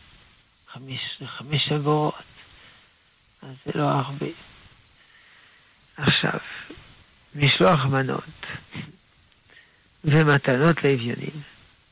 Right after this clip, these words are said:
צריך לחנך את הילדים מגיל חינוך. מה זה גיל חינוך?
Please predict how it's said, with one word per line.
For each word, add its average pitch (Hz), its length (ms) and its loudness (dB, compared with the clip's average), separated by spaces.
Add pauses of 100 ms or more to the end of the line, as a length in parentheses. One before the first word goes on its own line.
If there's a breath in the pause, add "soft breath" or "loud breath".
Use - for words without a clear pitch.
(800)
צריך 127 400 -16
לחנך 147 460 2
את - 120 -2
הילדים 180 400 4
מגיל 139 360 4
חינוך. - 520 -2 (1080 loud breath)
מה 190 180 6
זה 170 100 6
גיל 151 280 6
חינוך? 139 580 -4